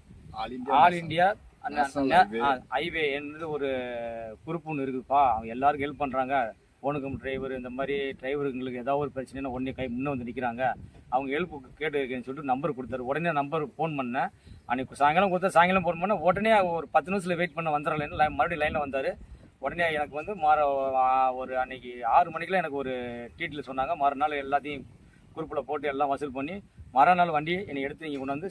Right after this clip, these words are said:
Speaker 2: சேர்த்துட்டாங்க. அவங்க சொந்த, சொந்த செலவுல அனைத்து சி எஸ் ஆர் வாங்குறதுல இருந்து எல்லா செலவும் அவங்க தான் எனக்கு ஹெல்ப் பண்ணாங்க. என்கிட்ட இருந்து ஒத்த பைசா நான் போடல. எனக்கு வந்து சேஃப்டியா கொண்டாந்து ஈ சி ஆர் ஷோரூம்ல நிப்பாட்டாங்க. ஈ சி ஆர் ஷோரூம்லயும் வந்து பேசி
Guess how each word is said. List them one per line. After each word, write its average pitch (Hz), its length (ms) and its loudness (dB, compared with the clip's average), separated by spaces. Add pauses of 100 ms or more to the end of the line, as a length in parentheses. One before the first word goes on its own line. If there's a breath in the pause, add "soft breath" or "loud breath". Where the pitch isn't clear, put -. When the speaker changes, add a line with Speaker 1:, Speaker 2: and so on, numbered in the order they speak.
Speaker 2:
சேர்த்துட்டாங்க. 143 300 -2
அவங்க 127 200 -2
சொந்த, 139 440 -4 (100)
சொந்த 156 360 -6
செலவுல 143 280 0
அனைத்து 131 460 -4
சி 156 160 -12
எஸ் 170 200 -2
ஆர் 147 100 0
வாங்குறதுல 143 280 0
இருந்து 160 200 -8
எல்லா 160 300 4
செலவும் 170 260 2
அவங்க 151 200 -2
தான் 139 100 -6
எனக்கு 135 80 -6
ஹெல்ப் 135 220 -8
பண்ணாங்க. 123 180 -8 (380 soft breath)
என்கிட்ட 135 120 -2
இருந்து 160 200 -6
ஒத்த 139 200 -6
பைசா 139 220 -6
நான் 135 200 -2
போடல. 139 300 -4
எனக்கு 127 140 -8
வந்து 147 240 -10
சேஃப்டியா 180 320 -2
கொண்டாந்து 147 420 -2 (360 soft breath)
ஈ 175 80 4
சி 202 100 0
ஆர் 180 60 0
ஷோரூம்ல 151 380 -6
நிப்பாட்டாங்க. 160 540 0
ஈ 180 80 -2
சி 185 100 -4
ஆர் 165 80 -4
ஷோரூம்லயும் 170 320 -4
வந்து 165 260 -6
பேசி 175 380 -8